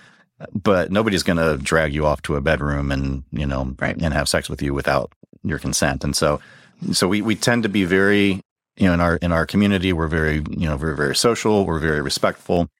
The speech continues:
Speaker 1: And so, you know, as far as rules, yeah, just, just, you know,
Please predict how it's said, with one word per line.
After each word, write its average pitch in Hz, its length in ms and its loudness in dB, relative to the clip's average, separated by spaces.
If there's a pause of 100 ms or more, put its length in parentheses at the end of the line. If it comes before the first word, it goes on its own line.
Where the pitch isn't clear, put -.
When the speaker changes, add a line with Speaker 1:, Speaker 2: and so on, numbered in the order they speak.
(760)
Speaker 1:
And 90 140 0
so, 87 400 2
you 135 100 0
know, 107 60 4
as 90 100 0
far 95 180 2
as 82 200 -2
rules, 95 480 0 (340)
yeah, 110 140 0
just, - 320 -8
just, - 240 -4 (160)
you 95 100 -2
know, 82 200 -2